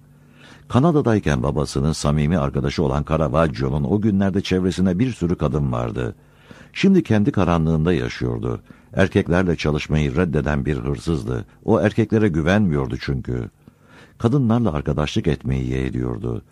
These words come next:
Ama sonunda kendini karmaşık bir ilişkiler ağı içinde buluyordu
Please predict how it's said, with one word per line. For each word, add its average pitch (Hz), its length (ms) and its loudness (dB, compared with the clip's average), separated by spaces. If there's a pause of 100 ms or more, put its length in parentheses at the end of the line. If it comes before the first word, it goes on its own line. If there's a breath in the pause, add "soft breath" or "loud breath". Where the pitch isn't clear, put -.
(380 loud breath)
Ama 151 200 4
sonunda 92 420 2
kendini 82 380 0
karmaşık 76 640 -2
bir 101 100 2
ilişkiler 82 460 -2
ağı 73 300 0
içinde 73 400 -2
buluyordu 64 460 -4